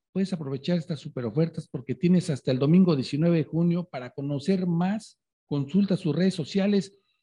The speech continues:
Los puedes encontrar en Facebook o en Instagram como arroba Super Aquí Oficial o en Twitter y en Tik-, en TikTok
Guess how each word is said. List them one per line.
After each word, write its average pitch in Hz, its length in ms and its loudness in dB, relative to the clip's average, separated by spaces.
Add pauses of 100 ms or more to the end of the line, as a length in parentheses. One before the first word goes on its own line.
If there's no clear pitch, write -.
(100)
Los 165 140 -2
puedes 233 240 -2
encontrar 165 400 -2
en 175 80 0
Facebook 165 480 -4
o 117 80 -10
en 127 120 -2
Instagram 139 580 -4
como 113 320 -4
arroba 156 440 0
Super 117 320 -6
Aquí 104 200 -4
Oficial 147 560 -2 (320)
o 139 140 2
en 151 140 4
Twitter 190 520 2
y 127 140 -2
en 127 140 -2
Tik-, 190 240 0 (120)
en 131 280 -2
TikTok - 520 -6